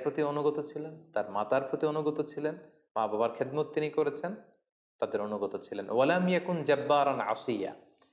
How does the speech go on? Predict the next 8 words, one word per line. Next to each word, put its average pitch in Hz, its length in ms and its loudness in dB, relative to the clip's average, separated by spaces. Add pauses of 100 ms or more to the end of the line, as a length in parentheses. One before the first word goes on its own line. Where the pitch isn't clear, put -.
(140)
তিনি 135 140 -2
অধ্যত 147 500 2
ছিলেন 151 300 2
না, 156 300 -2
অবাধ্য 117 360 0
ছিলেন 101 300 -4
না। - 140 -14 (220)
সুবহানাল্লাহ। 98 640 -10